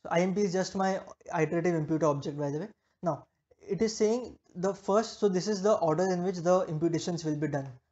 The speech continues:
Okay, so this is a list and the first element is the feature index zero. So feature index zero means the age feature. So this will be imputed in this step.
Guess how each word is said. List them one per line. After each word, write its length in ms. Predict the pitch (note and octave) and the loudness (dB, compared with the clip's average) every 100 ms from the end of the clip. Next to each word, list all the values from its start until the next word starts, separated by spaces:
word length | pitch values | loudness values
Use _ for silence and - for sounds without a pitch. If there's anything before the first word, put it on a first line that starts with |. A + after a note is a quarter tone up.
| - | -10
Okay, 160 | E3 A3 _ _ - | -8 -8 _ _ -8
so 80 | |
this 180 | D#3 D#3+ | -4 -2
is 140 | F#3 F#3 | 0 0
a 60 | |
list 400 | F3 G3+ A#3 - | 2 0 -2 -10
and 160 | - D#3 | -8 -6
the 60 | E3 | -2
first 260 | F3+ F#3 | -2 0
element 380 | F#3 F#3 F#3+ F#3+ - _ | -2 0 -2 -6 -12 _
is 200 | F3 D#3+ | -6 -2
the 240 | D#3 F#3 F3+ _ _ _ _ | 2 2 0 _ _ _ _
feature 240 | F#3+ F3 G3+ | -4 0 0
index 340 | F#3 F#3+ D#3 | 0 0 -2
zero. 380 | D3 E3+ A#3+ - _ _ | -2 0 -2 -6 _ _
So 140 | - E3+ | -8 -6
feature 260 | F3+ E3 | -4 -2
index 240 | G3+ F#3+ F3 | 0 0 0
zero 200 | F3 F3+ | 0 0
means 220 | F3+ E3 | 0 -2
the 120 | D#3+ - | -4 0
age 160 | F3 E3+ | 0 0
feature. 400 | G3 F3+ G#3+ G#3+ _ _ _ - | -4 0 0 0 _ _ _ -6
So 200 | D#3+ D3+ - - | -4 -4 -10 -10
this 280 | D#3+ F#3 F#3+ | -2 0 2
will 120 | F#3+ | 2
be 80 | F#3 | 2
imputed 460 | E3 F#3 F3 F#3 | 0 0 2 0
in 160 | F3+ E3 | -2 -2
this 180 | E3 E3+ | -2 -4
step. 320 | - G#3 G#3+ | -4 -4 -6